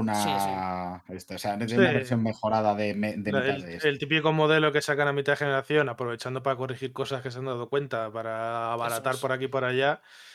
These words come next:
Speaker 3: Igual que, por ejemplo, la Play se estaba hablando que igual sacaban la Slim sin el metal líquido para que se pudiera poner boca así de pie sin, más segura y tal.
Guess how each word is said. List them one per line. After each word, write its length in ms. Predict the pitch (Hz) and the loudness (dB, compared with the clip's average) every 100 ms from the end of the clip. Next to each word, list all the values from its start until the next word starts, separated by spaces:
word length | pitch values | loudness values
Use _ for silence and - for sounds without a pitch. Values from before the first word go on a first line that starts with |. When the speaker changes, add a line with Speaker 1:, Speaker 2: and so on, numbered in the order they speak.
| - | -8
Speaker 3:
Igual 280 | 131 131 127 | -2 0 0
que, 300 | 131 135 135 | 0 0 0
por 120 | 127 135 | 0 0
ejemplo, 280 | 135 139 | 0 -2
la 220 | 139 131 127 | 0 0 2
Play 220 | 135 139 | 0 0
se 60 | |
estaba 200 | 131 147 | 0 0
hablando 360 | 131 127 139 139 | 2 0 0 0
que 120 | 143 | 2
igual 360 | 131 127 131 135 | 2 2 2 2
sacaban 720 | 139 131 135 135 131 131 131 | 0 0 2 4 2 0 -2
la 140 | 131 131 | -2 -2
Slim 320 | 123 139 135 | -2 -4 -4
sin 220 | 127 127 | -6 -8
el 580 | 120 117 117 117 117 117 117 | -8 -10 -10 -10 -10 -12 -12
metal 360 | 120 131 131 | -6 -2 -2
líquido 500 | 139 135 147 147 160 - - - - _ | -2 -4 -2 0 -2 -6 -20 -20 -20 _
para 340 | 139 131 123 | 0 2 0
que 460 | 127 123 120 123 120 | -2 -4 -4 -4 -4
se 180 | - 127 | -4 -6
pudiera 400 | 127 123 127 127 | -4 -2 -2 -2
poner 300 | 131 127 120 | -4 -4 -4
boca 420 | 127 127 123 123 | -2 0 0 0
así 240 | 120 135 | -2 -4
de 140 | 127 127 | -4 -6
pie 460 | 127 135 143 151 | 0 4 4 2
sin, 340 | 156 135 113 107 - | -6 -10 -10 -12 -10
más 220 | 120 - | -8 -8
segura 420 | 113 123 123 98 | -8 -6 -6 -8
y 40 | |
tal. 220 | 98 113 | -8 -8